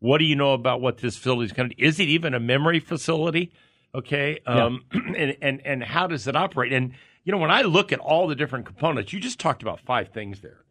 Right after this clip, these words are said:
Speaker 1: Okay. Those are five things I would not know. Okay. Now, my mother was in Saint Mary's Nursing Home run by the Catholic Church, and it was a
Speaker 2: Mm-hmm.
Speaker 1: very good nursing home out in Blue Springs, and they took very good care of her. She had
Speaker 2: Yeah.
Speaker 1: her own room, her own little kitchenette,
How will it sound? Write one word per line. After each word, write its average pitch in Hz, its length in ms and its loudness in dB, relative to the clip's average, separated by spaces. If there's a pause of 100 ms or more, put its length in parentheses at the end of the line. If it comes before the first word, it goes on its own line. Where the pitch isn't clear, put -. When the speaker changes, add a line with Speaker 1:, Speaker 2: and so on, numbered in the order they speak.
(100)
Speaker 1:
Okay. 76 220 -18 (440)
Those 196 220 2
are 427 60 0
five 302 260 0
things 190 220 2
I 143 240 4
would 160 200 2
not 117 260 2
know. 101 400 0 (280)
Okay. 92 280 -8
Now, 110 140 2
my 165 180 6
mother 151 300 4
was 110 240 0
in 120 340 2 (300)
Saint 135 320 0
Mary's 127 360 2
Nursing 113 280 -2
Home 110 260 2
run 107 240 2
by 107 140 0
the 101 140 -10 (120)
Catholic 113 400 0
Church, 101 360 -2
and 87 80 -4
it 82 60 -8
was 92 120 -10
a - 40 -4
Speaker 2:
Mm-hmm. 107 100 -8
Speaker 1:
very 113 160 0
good 107 160 -4
nursing 104 320 -4
home 101 120 -2
out 101 140 -2
in 87 80 -10
Blue 101 160 -4
Springs, 92 380 -6 (280)
and 98 100 -6
they 98 60 -4
took 101 220 -8
very 107 200 -6
good 110 220 -8
care 117 200 -4
of 92 80 -6
her. 95 140 -6
She - 160 -2
had 92 100 -4
Speaker 2:
Yeah. 87 60 -6
Speaker 1:
her 95 60 -2
own 117 200 0
room, 110 260 0
her 95 100 -2
own 104 120 -2
little 110 180 -2
kitchenette, 104 640 -4